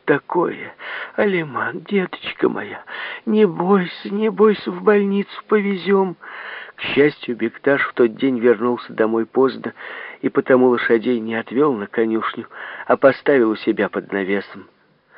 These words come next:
Он быстро пригнал бричку во двор, мы набросали в неё сено, постель постелили, подушки подложили,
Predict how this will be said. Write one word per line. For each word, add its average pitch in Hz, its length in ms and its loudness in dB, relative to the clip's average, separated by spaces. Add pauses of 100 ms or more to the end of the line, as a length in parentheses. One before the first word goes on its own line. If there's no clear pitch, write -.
(280)
Он 147 180 4
быстро 120 400 2
пригнал 101 500 2
бричку 98 440 -6
во 104 140 -2
двор, 117 340 -4 (400)
мы 147 140 6
набросали 131 640 6
в 87 80 -8
неё 110 280 2 (160)
сено, 120 300 -2 (340)
постель 147 520 4
постелили, 117 640 0
подушки 151 640 0
подложили, 120 640 -2